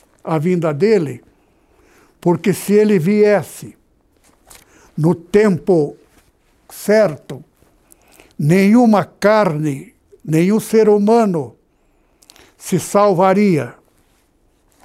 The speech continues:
É o que está escrito no livro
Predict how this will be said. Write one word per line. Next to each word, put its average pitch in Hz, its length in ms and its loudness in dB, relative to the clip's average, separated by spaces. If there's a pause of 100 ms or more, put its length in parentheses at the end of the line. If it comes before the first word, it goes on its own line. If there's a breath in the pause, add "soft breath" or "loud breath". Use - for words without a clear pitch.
(120)
É 160 100 -4
o 160 60 -2
que 160 100 -10
está 185 180 -2
escrito 185 580 -2 (1200 soft breath)
no 156 200 0
livro 180 580 0